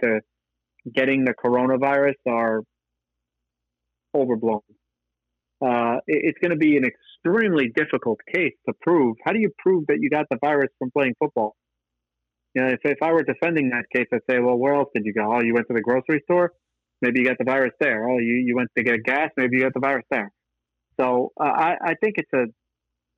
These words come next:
I think people are overreacting about the danger of that. Uh, you've heard it from Congress also talking about liability waivers and, and things like that. But,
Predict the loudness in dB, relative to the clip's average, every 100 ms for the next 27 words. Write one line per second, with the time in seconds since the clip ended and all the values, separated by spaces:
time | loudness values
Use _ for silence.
0 | _ _ _ _ _ _ -6 -4 -2 -2
1 | 0 0 2 0 0 0 -2 -4 -4 -6
2 | -6 -2 -2 0 -2 0 -2 0 0 -2
3 | -2 -4 0 0 0 -2 -6 -6 _ _
4 | _ _ -6 -2 0 0 0 -2 0 -2
5 | -2 -2 -2 -2 0 2 2 2 0 0
6 | 0 -2 -6 _ _ _ _ _ -2 0
7 | 2 2 0 -2 _ -6 -6 -8 -6 -4
8 | -2 0 0 0 -2 0 -2